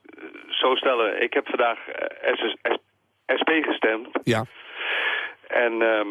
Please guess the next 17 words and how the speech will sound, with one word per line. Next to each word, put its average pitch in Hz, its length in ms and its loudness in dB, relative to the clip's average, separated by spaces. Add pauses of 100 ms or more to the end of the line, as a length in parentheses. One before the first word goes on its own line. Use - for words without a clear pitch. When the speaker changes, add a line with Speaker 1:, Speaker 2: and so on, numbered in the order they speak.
Speaker 1:
mijn, 101 460 2
eh, 98 220 2 (120)
oom 135 240 4
en 120 80 0
tante, 139 440 2 (680)
die 113 200 0
stemmen 110 380 2
V 113 280 2
V 110 120 4
D. 117 360 2 (1120)
En, 95 200 2 (140)
eh, 87 380 0
die 104 80 2
hebben 107 160 2
gewoon 110 240 0
tegen 107 200 2
mij, 104 240 0